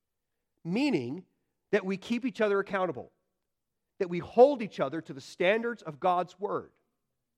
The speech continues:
So, so God is not forbidding any and all types of judgment. Because, in fact, you know, if, if you're living in sin, and I challenge you about your sin,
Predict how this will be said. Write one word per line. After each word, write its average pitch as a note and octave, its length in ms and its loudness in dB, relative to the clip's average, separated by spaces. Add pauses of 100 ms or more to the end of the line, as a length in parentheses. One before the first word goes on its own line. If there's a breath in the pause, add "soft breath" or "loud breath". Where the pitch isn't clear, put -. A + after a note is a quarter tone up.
(760)
So, A3+ 200 0
so A3+ 160 2
God B3 420 6
is F#3 160 -8
not B3 420 6
forbidding D#3+ 600 2
any C#4 360 4
and A3+ 180 2
all G3 320 2
types E3 420 -2
of E3+ 140 -6
judgment. G3 540 -2 (1080)
Because, A3 260 4
in G#3+ 140 -4
fact, B3 520 6 (840)
you F3+ 80 8
know, A3+ 80 12
if, G#3+ 240 4
if F3+ 140 -4
you're C4 220 2
living C4 320 8
in F#3+ 120 4
sin, A#3+ 440 0 (760)
and D#3+ 120 2
I A#3+ 120 6
challenge B3 560 4
you B3 140 -4
about G#3 340 6
your G3+ 100 -4
sin, A#3+ 460 -4